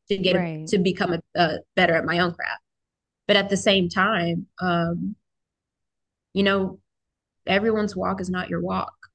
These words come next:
Speaker 2: Mm-hmm.
Speaker 1: So when you see someone else hit a milestone and you're like, "I would hit that milestone," maybe it's not for you, or maybe it's not your time. So put yourself out there, forget about the, what you're qualified for, how good you do something or don't,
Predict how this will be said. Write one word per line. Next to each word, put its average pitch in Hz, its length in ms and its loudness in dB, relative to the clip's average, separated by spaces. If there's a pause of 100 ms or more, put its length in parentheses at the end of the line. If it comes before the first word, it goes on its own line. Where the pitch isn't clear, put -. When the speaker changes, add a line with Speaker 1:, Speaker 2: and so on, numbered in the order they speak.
(220)
Speaker 2:
Mm-hmm. 185 480 -2
Speaker 1:
So 196 320 4
when 196 200 6
you 196 80 4
see 202 200 0
someone 190 300 2
else 185 180 0
hit 190 100 -2
a 175 40 2
milestone 170 580 -2
and 165 100 -4
you're 165 120 -6
like, 156 160 -8
"I - 100 -6
would 302 120 -4
hit 202 140 -2
that - 240 -8
milestone," 160 580 -4 (420)
maybe 185 360 4
it's 180 140 0
not 160 220 -2
for 190 140 0
you, 196 320 -4 (240)
or 190 80 4
maybe 190 300 4
it's 185 180 -2
not 185 160 -2
your 185 120 -6
time. 208 400 -2 (360)
So 185 680 2 (1300)
put 226 180 0
yourself 208 420 -2
out 190 300 0
there, 190 560 -2 (460)
forget 202 400 2
about 190 360 2
the, 185 160 -2
what 180 300 -4
you're 185 140 -4
qualified 175 680 -2
for, 180 460 -2
how 196 220 -4
good 190 420 0
you 196 180 -2
do 196 300 -2
something 180 480 -2
or 175 80 2
don't, 175 480 0